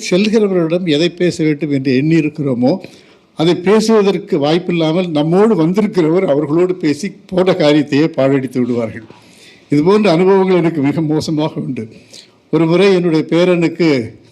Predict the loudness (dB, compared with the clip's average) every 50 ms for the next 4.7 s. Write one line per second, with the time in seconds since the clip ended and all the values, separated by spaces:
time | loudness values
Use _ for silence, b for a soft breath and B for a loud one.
0 | _ -2 0 2 4 4 4 4 2 2 2 0 -2 -2 -2 0 0 0 0 0
1 | -2 -2 -2 -2 -2 -2 -2 -2 -2 -2 -4 -6 -6 -4 -4 -4 -6 -6 -4 -2
2 | -2 0 0 0 -2 -2 B B B B B B B B B B B _ _ -4
3 | 0 2 2 4 2 2 2 0 2 2 4 4 4 4 2 0 0 -2 -2 -2
4 | -2 -2 -2 -2 -4 -4 -2 -2 -2 -4 -6 -10 -18